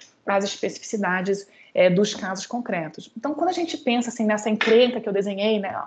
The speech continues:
muitos órgãos públicos atuando e tal, é, o que parece importante levar em consideração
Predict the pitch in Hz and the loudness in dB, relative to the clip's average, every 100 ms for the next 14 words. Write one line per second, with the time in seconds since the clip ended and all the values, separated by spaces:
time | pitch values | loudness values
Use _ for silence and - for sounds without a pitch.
0 | - 233 285 269 196 262 254 - - 294 | 0 4 4 4 4 4 2 -4 2 2
1 | 254 233 - - 254 269 247 - - - | 2 -2 -6 -4 -2 0 0 -4 -10 -12
2 | - _ _ _ _ _ - - - - | -20 _ _ _ _ _ -20 -20 -4 4
3 | 208 220 - - 285 247 247 240 226 226 | 6 6 0 2 2 2 2 -2 0 0
4 | 240 - 240 247 233 214 208 214 - 214 | 0 -2 -4 -2 -2 -2 -4 -8 -6 -8
5 | 208 202 185 | -6 -6 -6